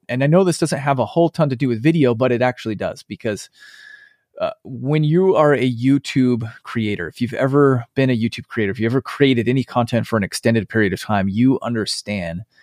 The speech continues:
the ups and downs of being a content creator. You have fire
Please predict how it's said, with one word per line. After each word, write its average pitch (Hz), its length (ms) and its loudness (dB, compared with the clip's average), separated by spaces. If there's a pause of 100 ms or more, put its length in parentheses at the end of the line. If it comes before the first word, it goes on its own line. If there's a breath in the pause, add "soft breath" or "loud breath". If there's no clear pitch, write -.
(240 soft breath)
the 120 220 -2
ups - 400 -2
and 117 160 -4
downs 101 600 -4
of 101 140 -8
being 110 360 0
a 101 140 -4
content - 380 -6
creator. - 360 -6 (160)
You 123 140 -4
have 120 180 0
fire 127 680 2